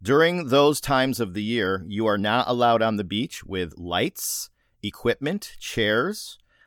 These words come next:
People can be out there, but we can't have a fully set up beach wedding before daylight.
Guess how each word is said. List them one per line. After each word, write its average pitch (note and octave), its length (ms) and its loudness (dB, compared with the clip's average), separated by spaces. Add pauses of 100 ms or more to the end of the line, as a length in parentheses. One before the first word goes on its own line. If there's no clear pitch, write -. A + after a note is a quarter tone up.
(100)
People A#2+ 340 -2
can B2 180 -2
be F#2 180 -4
out E2 180 -2
there, E2+ 400 -6
but G#2+ 140 -6
we B2+ 140 -2
can't C#3+ 380 -2
have A#2 340 0
a G2 120 -6
fully B2+ 400 -2
set A2+ 300 0
up G#2 180 -2
beach G2+ 240 -8
wedding G#2 440 0 (420)
before G#2+ 640 0 (420)
daylight. D#2 680 -6